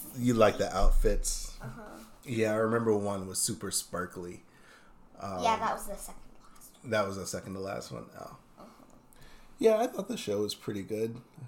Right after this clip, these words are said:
Speaker 1: Um, I don't really go to dance shows that much, so it was interesting to be able to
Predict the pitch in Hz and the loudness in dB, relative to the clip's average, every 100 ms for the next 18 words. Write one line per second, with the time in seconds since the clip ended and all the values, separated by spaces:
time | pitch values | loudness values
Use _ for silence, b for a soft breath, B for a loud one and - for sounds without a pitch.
0 | - - 110 101 98 98 95 113 113 113 | -20 -6 0 2 2 -2 -2 0 0 2
1 | 110 107 104 104 104 101 101 - 107 104 | 0 0 -2 -4 -6 -8 -8 -8 -8 -8
2 | 101 107 92 104 104 - - 123 117 123 | -10 -12 -12 -12 -12 -10 -8 -6 -8 -10
3 | 107 98 - - 104 104 104 104 101 104 | -12 -12 -12 -10 -10 -10 -8 -8 -8 -8
4 | - - | -6 -6